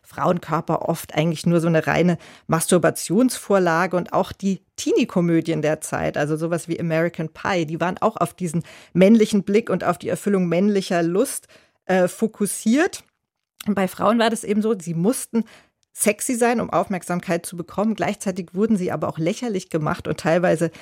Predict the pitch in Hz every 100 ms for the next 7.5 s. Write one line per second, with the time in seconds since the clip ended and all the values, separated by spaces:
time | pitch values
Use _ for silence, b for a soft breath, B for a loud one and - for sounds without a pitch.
0 | B B B 208 226 226 190 170 175 160
1 | 175 196 277 - 160 156 185 202 190 -
2 | 156 - 147 - - 147 165 156 127 143
3 | 165 202 - 165 - 147 170 175 - 156
4 | 170 165 202 220 175 - 156 160 - 226
5 | 254 180 160 165 190 202 - - 175 170
6 | - 254 277 180 170 - 170 - - 180
7 | 185 208 - -